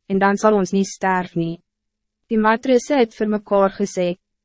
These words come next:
"Kom ons trek lokies sodat ons kan uitvind wie se skuld is dit dat hierdie storm oor ons gekom het." Hulle trek toe lokies, en die lokies wys dit is Jona se skuld.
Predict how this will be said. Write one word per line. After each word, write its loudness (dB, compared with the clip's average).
"Kom 2
ons 0
trek 0
lokies 0
sodat 0
ons -2
kan 0
uitvind -4
wie -2
se -8
skuld -2
is -6
dit -8
dat 0
hierdie 2
storm 0
oor 0
ons -4
gekom -6
het." -8
Hulle 0
trek -2
toe 2
lokies, -2
en 0
die 2
lokies 0
wys 0
dit -8
is -6
Jona 0
se -8
skuld. -6